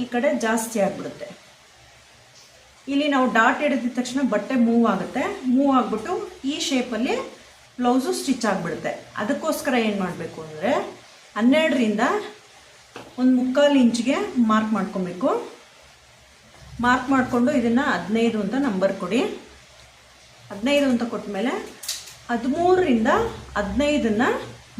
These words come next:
ಜಾಯಿನ್ ಮಾಡ್ಬೇಕು. ಜಾಯಿನ್ ಮಾಡಿ ಇದನ್ನ ಕಟ್ ಮಾಡ್ಬಿಡ್ತೀವಿ. ಆಗ ಈ ರೀತಿ ಶೇಪ್ ಬರಲ್ಲ, ಸ್ಟ್ರೈಟ್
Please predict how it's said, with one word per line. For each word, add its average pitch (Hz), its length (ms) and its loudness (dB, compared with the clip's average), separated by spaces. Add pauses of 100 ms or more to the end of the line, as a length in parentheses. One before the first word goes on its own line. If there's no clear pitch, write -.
ಜಾಯಿನ್ 202 320 0
ಮಾಡ್ಬೇಕು. 147 380 -10 (1600)
ಜಾಯಿನ್ 285 360 2
ಮಾಡಿ 254 180 -2 (140)
ಇದನ್ನ 233 240 0 (260)
ಕಟ್ 240 240 -6
ಮಾಡ್ಬಿಡ್ತೀವಿ. 226 520 0 (640)
ಆಗ 240 100 -4 (360)
ಈ - 20 2 (120)
ರೀತಿ 277 220 -2 (100)
ಶೇಪ್ 214 200 -6 (100)
ಬರಲ್ಲ, 190 260 0 (580)
ಸ್ಟ್ರೈಟ್ 320 500 -4